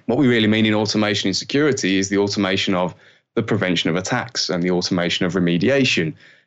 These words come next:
um, and of incident response. Uh, that, that's more direct correlation to actual security. And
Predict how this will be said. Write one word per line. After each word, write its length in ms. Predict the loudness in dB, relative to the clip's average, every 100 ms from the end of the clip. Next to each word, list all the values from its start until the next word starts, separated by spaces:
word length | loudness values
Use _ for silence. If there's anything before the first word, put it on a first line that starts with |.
| _
um, 320 | -2 0 0
and 160 | 0 0
of 80 | 2
incident 400 | 2 0 -2 -2
response. 560 | -4 -4 -6 -6 -8 -6
Uh, 140 | -4
that, 220 | -2 -2
that's 200 | -2 0
more 220 | 0 0 0
direct 720 | 0 0 0 -4 -8 -10 -8
correlation 520 | -4 -2 0 -2 -4
to 140 | -4 -6
actual 300 | -6 -6 -6
security. 680 | -4 -2 0 0 -2 -2
And 160 | -2